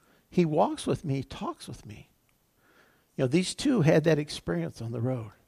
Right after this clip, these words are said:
And I believe each and every one of us need to have some type of that experience. It has to become real to us in a way that we know. We know him.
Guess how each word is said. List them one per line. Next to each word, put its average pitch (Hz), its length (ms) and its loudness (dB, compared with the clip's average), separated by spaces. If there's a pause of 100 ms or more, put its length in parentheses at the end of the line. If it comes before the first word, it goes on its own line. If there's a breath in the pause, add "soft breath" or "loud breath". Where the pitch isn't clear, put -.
(1500)
And 139 80 4
I 175 120 10
believe 196 340 10
each 202 280 6
and 208 80 2
every 202 160 8
one 208 200 6
of 196 120 6
us - 160 2
need 160 220 4
to 170 80 8
have 151 480 8 (380 soft breath)
some 165 420 2
type 156 480 2
of 127 140 -6
that 131 160 6
experience. - 800 -6 (1600)
It 160 120 12
has 170 380 8
to 214 80 -2
become 185 640 0
real 165 480 0
to 117 280 -6
us - 460 -4
in 117 120 -6
a 117 40 -6
way 127 280 0
that 143 220 -10
we 151 80 -6
know. 107 260 -10 (840)
We 131 160 0
know 123 280 -4
him. 117 220 -10